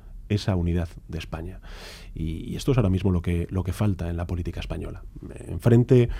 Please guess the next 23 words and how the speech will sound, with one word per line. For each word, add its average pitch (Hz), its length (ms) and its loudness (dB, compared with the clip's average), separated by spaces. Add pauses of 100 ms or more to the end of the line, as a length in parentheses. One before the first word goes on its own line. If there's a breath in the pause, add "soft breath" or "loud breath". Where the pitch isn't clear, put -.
(580 loud breath)
de, 101 600 8
del 95 340 4
soberanismo 104 880 6
independentista 101 1000 4
en, 90 220 2
en 98 140 2
Cataluña, 110 500 6
hemos 98 180 2
tenido 95 260 2
un 92 60 4
presidente 92 420 2
del 87 120 4
gobierno 87 400 2
inmóvil, 120 500 4 (580 soft breath)
que 85 100 -2
lo 80 100 0
que 87 100 0
ha 85 40 2
hecho 85 180 0
ha 92 40 2
sido 107 300 4 (100)
precisamente 87 760 0
enquistar, 92 640 -2